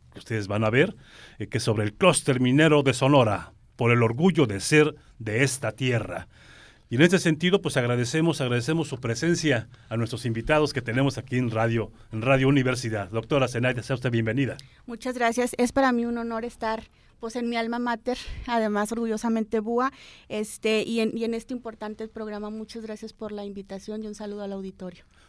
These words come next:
Speaker 1: No, un, un saludo a ustedes y nuestro agradecimiento.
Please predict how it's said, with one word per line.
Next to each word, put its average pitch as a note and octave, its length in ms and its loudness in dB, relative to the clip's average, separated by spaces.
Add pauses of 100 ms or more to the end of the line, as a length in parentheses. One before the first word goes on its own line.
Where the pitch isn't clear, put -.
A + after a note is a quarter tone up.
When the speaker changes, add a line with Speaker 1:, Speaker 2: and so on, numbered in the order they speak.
Speaker 1:
No, F#2+ 100 -8
un, G2+ 320 -4
un G2+ 140 -8
saludo G2+ 280 -6
a - 20 -8
ustedes G#2+ 380 -6
y G#2 180 -4
nuestro G2+ 320 -6
agradecimiento. A#2+ 840 0